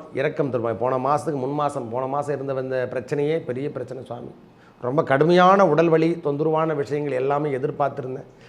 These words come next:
அவை எல்லாம் இப்பொழுது மாறி, திரும்பவும் நம்மளுக்கு மாற்றி அமைச்சு, ஒரு பெரிய மாற்றத்தை கொடுக்க போது, மன நிம்மதி கொடுக்கின்ற மாதமாகும்.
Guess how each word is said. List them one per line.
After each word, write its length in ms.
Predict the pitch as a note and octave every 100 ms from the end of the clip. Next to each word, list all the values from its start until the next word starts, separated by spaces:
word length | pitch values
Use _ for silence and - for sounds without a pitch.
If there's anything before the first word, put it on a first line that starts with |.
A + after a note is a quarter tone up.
| -
அவை 240 | B2 B2+
எல்லாம் 400 | C#3 F3+ G#3+ A3+
இப்பொழுது 420 | F#3 F3 F3+ F3 D3+
மாறி, 420 | C#3+ E3 E3 A#2
திரும்பவும் 420 | C3+ D3 D#3 E3+ - - - -
நம்மளுக்கு 240 | B2+ B2
மாற்றி 400 | A#2+ C3 D3+ C#3+
அமைச்சு, 380 | C3+ B2 A#2 D#3 - - - -
ஒரு 180 | B2+
பெரிய 300 | A#2 D#3 F#3
மாற்றத்தை 480 | E3 C#3 D3 - C3
கொடுக்க 240 | A#2+ C3+ B2+
போது, 240 | B2+ D3
மன 240 | C3+ D3+
நிம்மதி 520 | F3 C3+ F#3 B3 B3+ A#3
கொடுக்கின்ற 580 | G3+ G3 F#3 F#3 E3
மாதமாகும். 640 | E3 C#3+ C#3+ C#3 B2+ A2+